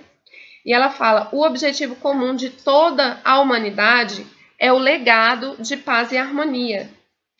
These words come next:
É isso que todo mundo quer isso pro futuro, sabe? Por mais que às vezes as pessoas se embolam, né?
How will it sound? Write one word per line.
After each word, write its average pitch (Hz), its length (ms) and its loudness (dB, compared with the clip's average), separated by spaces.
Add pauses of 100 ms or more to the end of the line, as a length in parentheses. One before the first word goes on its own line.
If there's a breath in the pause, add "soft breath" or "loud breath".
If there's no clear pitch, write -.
(100)
É 294 100 4
isso 330 240 -2
que 415 180 0
todo 466 300 0
mundo 381 200 0
quer 277 180 -2
isso 277 160 -8
pro 302 120 -10
futuro, 294 640 -6
sabe? 247 380 -4
Por 269 160 -8
mais 294 240 0
que 320 60 -6
às - 100 -6
vezes 277 180 0
as 269 140 -6
pessoas 269 360 -8
se - 120 -14
embolam, 247 640 0
né? 247 320 -6